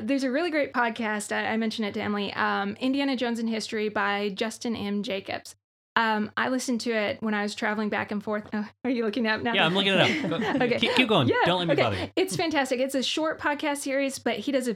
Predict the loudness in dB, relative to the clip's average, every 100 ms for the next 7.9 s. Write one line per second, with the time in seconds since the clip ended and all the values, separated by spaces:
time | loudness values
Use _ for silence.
0 | -2 -2 -2 0 -2 -2 -4 -2 0 0
1 | -2 -2 0 0 2 2 0 -2 -4 _
2 | _ _ _ _ -6 -2 0 0 0 0
3 | 2 2 0 0 -2 -4 -4 -4 -2 -4
4 | -6 -10 -20 _ _ 0 2 2 0 -2
5 | -6 _ _ _ _ _ _ _ _ _
6 | _ -8 -2 -2 -2 -2 0 0 -2 -4
7 | -2 0 0 0 0 -2 -2 0 0